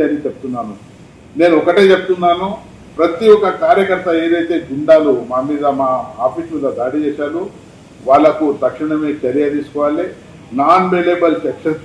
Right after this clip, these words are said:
పెట్టాలి, వాళ్ళకు వెంటనే శిక్ష ఇయ్యాలని మన ప్రజా ముంగట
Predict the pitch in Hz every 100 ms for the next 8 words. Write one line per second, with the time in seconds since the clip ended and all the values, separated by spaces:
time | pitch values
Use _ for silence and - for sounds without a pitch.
0 | 151 151 156 160 196 - - - 120 139
1 | 139 131 131 156 156 151 120 - - -
2 | - 180 - 185 165 151 147 139 147 113
3 | - - - - - 135 135 127 - 139
4 | 135 127 123 131 143 143 139 131